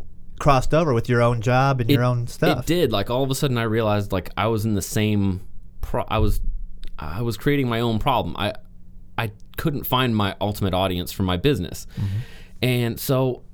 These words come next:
Speaker 2: <laughs> I had, uh, sort of a horrible work situation happen,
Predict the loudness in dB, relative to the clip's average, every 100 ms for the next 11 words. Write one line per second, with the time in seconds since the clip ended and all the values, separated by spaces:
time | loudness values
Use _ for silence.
0 | -4 2 2 2 -4 -8 0 2 2 -2
1 | -6 -6 0 2 2 -2 -2 0 2 2
2 | 0 2 2 2 2 4 2 0 -2 0
3 | 2 2 2 0 0 0 -2 -2